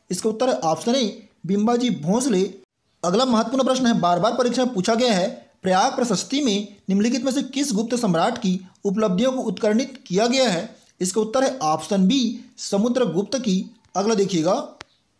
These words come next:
यदि दो दर्पणों के मध्य साठ अंश का कोण हो तो प्रतिबिंबों की संख्या होगी। इसका उत्तर है ऑप्शन बी,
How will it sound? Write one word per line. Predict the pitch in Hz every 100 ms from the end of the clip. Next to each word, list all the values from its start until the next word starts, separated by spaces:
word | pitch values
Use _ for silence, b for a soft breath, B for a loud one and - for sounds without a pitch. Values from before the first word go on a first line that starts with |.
| _ _ - _ -
यदि | 165 254 226 202 - -
दो | 139 226 262
दर्पणों | 247 226 233
के | 233
मध्य | 185 254 226 196
साठ | - 175 196
अंश | 247 233
का | 247
कोण | 226 277
हो | 269 254
तो | 175 190 B B -
प्रतिबिंबों | 196 185 208 240
की | 262
संख्या | 269 240 269
होगी। | 196 180 247 196 208 B B _
इसका | 185 208
उत्तर | 202 254
है | 269 -
ऑप्शन | 165 160 202
बी, | 214 269